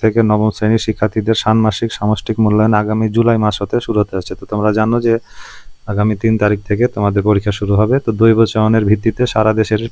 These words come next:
নির্বাচিত শিক্ষা প্রতিষ্ঠান থেকে বিভিন্ন বিষয়ে শ্রেণী কার্যক্রম সম্পন্ন করার তথ্য সংগ্রহ করা হয়েছে। দৈব চয়ন মানে বিভিন্ন প্রতিষ্ঠানে সারা বাংলাদেশে তারা কিছু কিছু প্রতিষ্ঠানের এটা নিয়েছে,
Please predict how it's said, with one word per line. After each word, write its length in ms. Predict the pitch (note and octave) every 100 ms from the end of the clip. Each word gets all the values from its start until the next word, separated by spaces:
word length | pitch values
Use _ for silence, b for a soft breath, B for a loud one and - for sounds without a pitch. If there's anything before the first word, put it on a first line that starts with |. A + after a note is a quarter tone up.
| -
নির্বাচিত 440 | A2+ G#2 G#2+ G#2 G2+
শিক্ষা 320 | - A#2 - A2+
প্রতিষ্ঠান 460 | G#2 G#2 - G#2+ G#2
থেকে 200 | G#2+ A2
বিভিন্ন 320 | G#2+ G#2+ A2 G#2+
বিষয়ে 320 | G#2 G#2+ A2+
শ্রেণী 280 | B2 G#2+ G#2+
কার্যক্রম 460 | - G#2 G#2 G2+ A#2
সম্পন্ন 360 | - G#2 G#2+ G2+
করার 300 | G2+ A2 C3 B B B B B -
তথ্য 220 | A#2 - C3
সংগ্রহ 340 | - A2+ G#2+ G#2+
করা 240 | G#2 G#2+ G#2
হয়েছে। 320 | G#2 F#2+ F2+ F#2 G2 G2
দৈব 180 | G#2+ G#2
চয়ন 200 | G2+ A#2+
মানে 180 | C3 C3+
বিভিন্ন 340 | A#2 A2 A2+ G#2+ G#2 G2+ - -
প্রতিষ্ঠানে 480 | G#2 - - G2 G#2
সারা 200 | G#2 G2+
বাংলাদেশে 520 | G2+ G2+ G2 G2 C3+ D3+ B B B B -
তারা 180 | F2+ F#2+
কিছু 220 | G2+ G2
কিছু 160 | G2 G2
প্রতিষ্ঠানের 540 | G2 G#2 - G2+ A2+
এটা 200 | A2+ G2+ G2
নিয়েছে, 340 | G2 G2 -